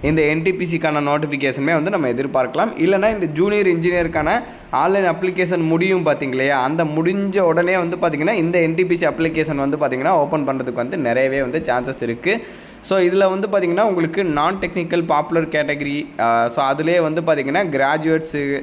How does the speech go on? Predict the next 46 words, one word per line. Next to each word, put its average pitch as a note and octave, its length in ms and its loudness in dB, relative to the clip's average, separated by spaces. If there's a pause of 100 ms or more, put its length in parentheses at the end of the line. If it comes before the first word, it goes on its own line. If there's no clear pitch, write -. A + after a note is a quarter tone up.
then C3+ 100 0
அதுக்கப்புறம் C3+ 440 0
அண்டர் C#3 160 0
கிராஜுவேட் C#3 500 0
அப்படின்னு C3 140 -6
சொல்லிட்டு C3 200 -6
ரெண்டு C#3+ 240 0
டைப்ல C#3+ 360 0
போஸ்டிங்ஸ் B2+ 400 -4
இருக்கு. B2+ 440 -2 (240)
So, D3+ 180 0
அதேமாதிரி E3 260 0
நான் D#3+ 100 2
உங்களுக்கு B2 300 -2
சொல்றேன். B2 360 0
இப்போ B2 160 -2
வந்து C3+ 200 2
வேகன்சி E3 600 0
காமிக்கும் D#3 400 -2
போதே D3+ 200 0
நான் D3+ 220 0 (100)
குரூப் D3+ 200 0
ஏ, D3+ 120 2
குரூப் D3 380 -2
பி D3+ 140 2
அப்படின்னு C#3+ 260 -2
சொல்லியிருந்தேன் C3+ 300 -2
இல்லையா, B2 320 0 (460)
இது E3+ 160 4
வந்து F#3 200 0
பார்த்தீங்கன்னா E3 360 2 (140)
குரூப் D#3 320 2
ஏ, E3 80 4 (120)
இது C#3+ 140 2
வந்து D3 160 -2
பார்த்தீங்கன்னா C#3+ 360 0 (160)
குரூப் A#2+ 280 0
பி. C3+ 100 0 (480)
இதுல F#3 260 4
வந்து F#3 140 -2
பார்த்தீங்கன்னா F3+ 440 2
த்ரீ E3+ 120 2 (100)
தௌசண்ட் E3+ 280 0
பிளஸ் D#3+ 220 0
வேக்கன்சி D#3+ 380 0
சொல்லியிருந்தாங்க. D3 460 0